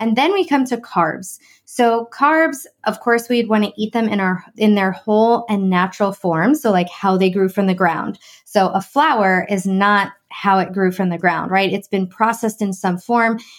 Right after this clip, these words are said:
And by any form of processing is going to cause the carbohydrate to spike our blood sugar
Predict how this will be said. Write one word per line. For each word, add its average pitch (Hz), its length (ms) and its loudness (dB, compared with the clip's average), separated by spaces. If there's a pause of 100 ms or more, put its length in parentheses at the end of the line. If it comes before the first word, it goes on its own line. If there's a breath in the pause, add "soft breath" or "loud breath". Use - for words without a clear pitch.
(140 loud breath)
And 202 260 0 (180)
by 190 360 -2 (100)
any 277 260 4
form 240 300 0
of 185 140 -2
processing 240 720 0 (280 loud breath)
is 208 160 0
going 214 300 2
to 254 120 -6
cause 202 320 0
the 208 80 -4
carbohydrate 190 720 0
to 226 120 -6
spike 185 400 -4
our 220 160 2
blood 185 220 0
sugar 180 280 -4